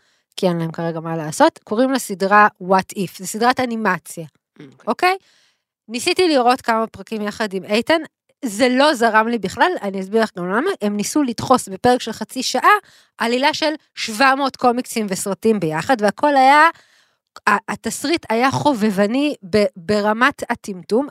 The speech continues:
Speaker 1: האנימציה הייתה טובה, כי יש להם עכשיו את הכסף של דיסני, שזה מצוין, אבל זה לא משהו שמחזיק סדרה, גם זה שהם לא, זה שהם הביאו את כל ה-voice acting של הכוכבים עצמם, זה ממש לא עזר.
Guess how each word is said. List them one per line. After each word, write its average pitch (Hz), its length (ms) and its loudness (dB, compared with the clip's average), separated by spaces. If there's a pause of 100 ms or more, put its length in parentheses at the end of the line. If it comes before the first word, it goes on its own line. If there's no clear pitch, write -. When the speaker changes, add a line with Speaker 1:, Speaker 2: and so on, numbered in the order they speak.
(100)
Speaker 1:
האנימציה 233 540 0
הייתה 220 220 -2
טובה, 175 440 -2 (560)
כי 226 160 -2
יש 226 140 0
להם 202 120 -4
עכשיו 185 220 -10
את - 60 -20
הכסף 202 340 -6
של 170 200 -6
דיסני, 294 480 -2
שזה 170 280 -12
מצוין, 262 400 -2
אבל 196 160 -8
זה 208 140 -4
לא 233 120 0
משהו 214 240 -8
שמחזיק 180 520 -10
סדרה, 180 400 0 (760)
גם 349 240 2
זה 339 140 2
שהם 285 260 -2
לא, 294 140 4 (280)
זה 254 160 -2
שהם 294 220 -2
הביאו 254 280 0
את 226 80 -4
כל 254 180 2
ה-voice 233 640 4
acting 233 280 -4
של 196 180 -2
הכוכבים 220 500 0
עצמם, 269 320 2 (100)
זה 170 220 -12
ממש 156 420 -14
לא 190 60 -4
עזר. 214 220 0